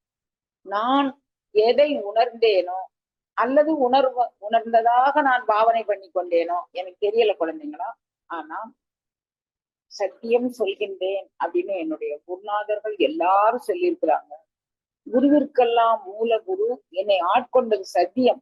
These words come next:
என்னை அகப்படுத்தியது சத்தியம், என்னை வழி நடத்தியது சத்தியம்" அப்படின்னு நான் ரொம்ப மானசீகமா நம்புறேன். அந்த நம்பிக்கையின் அடிப்படையில் என்னுடைய வாழ்வியல் கோட்பாடு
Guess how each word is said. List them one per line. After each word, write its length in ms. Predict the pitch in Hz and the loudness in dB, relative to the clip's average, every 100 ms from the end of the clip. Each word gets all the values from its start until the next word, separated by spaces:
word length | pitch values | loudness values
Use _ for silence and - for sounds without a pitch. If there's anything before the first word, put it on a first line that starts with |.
| _ _ _ _ _ _ | _ _ _ _ _ _
என்னை 220 | 202 214 196 | 0 2 2
அகப்படுத்தியது 880 | 175 247 269 - 285 285 - 240 214 | 2 0 -2 0 0 0 2 2 2
சத்தியம், 440 | - - - 339 - _ - | -4 -6 -4 -6 -6 _ -8
என்னை 200 | 208 220 | -2 0
வழி 280 | 190 208 285 | 2 4 4
நடத்தியது 520 | 285 254 254 233 214 | 4 2 2 4 4
சத்தியம்" 420 | - 175 208 220 190 170 | 2 0 2 2 0 -8
அப்படின்னு 400 | - - 392 247 | -8 -2 0 2
நான் 260 | 302 349 294 - _ _ _ _ _ _ _ | 0 -2 -6 -16 _ _ _ _ _ _ _
ரொம்ப 360 | 190 247 311 330 | -6 -2 0 2
மானசீகமா 720 | 262 254 269 254 247 240 226 214 | 2 2 0 -4 -4 -2 -2 -2
நம்புறேன். 420 | 165 170 214 262 _ _ _ _ _ _ | -4 -4 -4 -6 _ _ _ _ _ _
அந்த 180 | 208 220 208 | -4 -2 0
நம்பிக்கையின் 800 | 208 262 320 349 349 311 311 269 | 0 0 2 2 2 0 2 2
அடிப்படையில் 600 | 226 254 - 247 277 302 | 0 -2 -2 0 0 0
என்னுடைய 340 | 240 196 180 175 | -2 0 -2 -2
வாழ்வியல் 520 | 180 202 214 196 185 | -2 -4 0 -2 0
கோட்பாடு 500 | 185 180 202 196 254 | -4 -4 -6 -2 -2